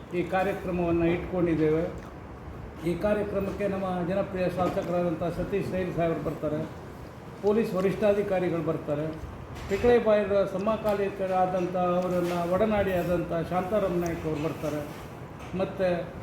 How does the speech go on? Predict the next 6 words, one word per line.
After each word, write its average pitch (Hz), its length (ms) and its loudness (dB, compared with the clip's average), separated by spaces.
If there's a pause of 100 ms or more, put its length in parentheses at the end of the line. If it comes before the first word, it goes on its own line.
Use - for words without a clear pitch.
(160)
ನಮ್ಮ 185 240 0 (680)
ಅಧ್ಯಕ್ಷರಾಗಿ 185 680 2
ನಮ್ಮ 170 220 0 (340)
ಭಟ್ಕಳ 180 300 2
ಸರ್ 180 240 2
ಇರ್ತಾರೆ. 147 420 0